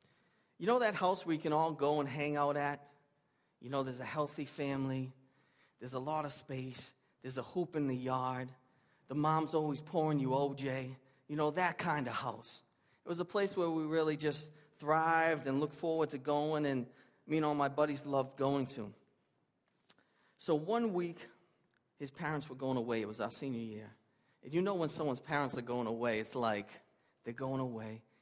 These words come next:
everyone over my house." So a few of us went over there. He wasn't planning on this being a, a big blowout or anything. We went over there. But before you know it,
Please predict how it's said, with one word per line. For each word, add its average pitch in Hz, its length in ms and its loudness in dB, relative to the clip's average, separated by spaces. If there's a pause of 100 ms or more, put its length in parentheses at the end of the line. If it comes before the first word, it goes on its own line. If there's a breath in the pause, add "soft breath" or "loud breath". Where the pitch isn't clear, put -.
(140 soft breath)
everyone 127 360 -4
over 120 220 -4
my 113 160 -4
house." - 460 -12 (1120 soft breath)
So 185 400 -4
a 170 60 -2
few 349 340 0
of 180 80 -4
us 160 160 0
went 156 160 2
over 151 280 2
there. 110 180 0
He 156 80 0
wasn't 175 320 0
planning 160 280 0
on 147 120 0
this 139 160 -4
being 135 300 0
a, 113 180 0
a 117 100 -2
big 123 240 -4
blowout 123 400 2
or 113 60 0
anything. 113 260 -4
We 123 100 -2
went 165 200 0
over 139 200 -2
there. 117 220 -4 (840 soft breath)
But 160 120 0
before 208 340 -2
you 202 160 -4
know 170 240 0
it, 123 100 0